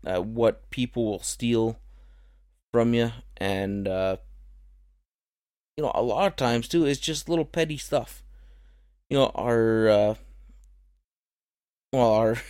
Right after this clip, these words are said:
<laughs> our fire pit was just one of the metal, uh, oh, what the heck are they? Like the metal stands that you get at Canadian Tire, kinda has, like, a little shield on it, too, that you can pull off and put back on. And,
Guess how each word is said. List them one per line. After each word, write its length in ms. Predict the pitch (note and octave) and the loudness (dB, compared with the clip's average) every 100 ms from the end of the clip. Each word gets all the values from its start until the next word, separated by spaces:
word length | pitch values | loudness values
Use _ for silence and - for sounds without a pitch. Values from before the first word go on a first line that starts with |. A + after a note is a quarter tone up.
| - - D3 - | -8 -4 -4 -2
<laughs> 140 | C#3+ - - - - | -4 -6 -20 -6 2
our 140 | C3+ | 2
fire 380 | - B2 C3+ C3+ | 4 2 4 2
pit 260 | - C3 | 2 0
was 140 | - A#2 | 0 0
just 260 | A#2 A#2 | -2 0
one 160 | B2 A#2 | 0 2
of 100 | A#2 | 4
the 300 | A2+ G#2 G#2 G#2 - - - - _ _ _ _ - | 4 4 2 -8 -20 -20 -20 -20 _ _ _ _ -4
metal, 800 | A#2 A2+ A#2 A#2+ A#2 A2+ A2 A2+ A2 A2 G#2 A2 | 0 4 4 4 4 2 2 0 2 2 0 -2
uh, 1040 | - - - - - _ _ _ _ D#3 | -8 -20 -20 -20 -20 _ _ _ _ -10
oh, 180 | D3 A2 | -4 -4
what 200 | E2 - | -4 -8
the 60 | |
heck 260 | - G#2+ - | -14 -8 0
are 120 | A2 | 0
they? 100 | A2+ | 2
Like 240 | C#3 D#3 - | 2 0 0
the 120 | D3 | 0
metal 280 | C#3+ D3+ C3+ | 2 0 -2
stands 440 | - C3+ C3 B2+ | -2 0 0 -2
that 80 | F#2 | -4
you 80 | A#2 | 0
get 200 | A#2 - | 2 2
at 100 | - | -2
Canadian 460 | B2 B2 A#2 A2 | 0 2 0 -2
Tire, 380 | - A#2 A#2 A2+ | 0 2 2 0
kinda 220 | - A#2 | -2 -2
has, 200 | A#2+ G#2+ | 0 0
like, 100 | G#2 | -2
a 60 | G#2+ | 0
little 220 | A2 - | 0 -2
shield 500 | - - A#2 A2+ A#2 | -6 -4 0 0 0
on 180 | A2+ A2+ | -2 -2
it, 160 | - - | -4 -6
too, 220 | A#2+ A#2 | -2 0
that 140 | G2+ | -2
you 120 | A#2 A2 | -4 -4
can 280 | A2+ A2+ - - - - - - | -2 -4 -6 -20 -20 -20 -16 0
pull 220 | A#2 A2 | 2 4
off 380 | G#2+ G#2+ G#2+ - | 4 2 -2 -10
and 240 | F#2+ G2+ - | -10 -8 -6
put 180 | - | -4
back 320 | A2+ G#2 G#2+ G#2+ | -2 -4 -4 -4
on. 320 | G#2+ G#2+ A2 | -2 -2 -4
And, 180 | G2+ | -6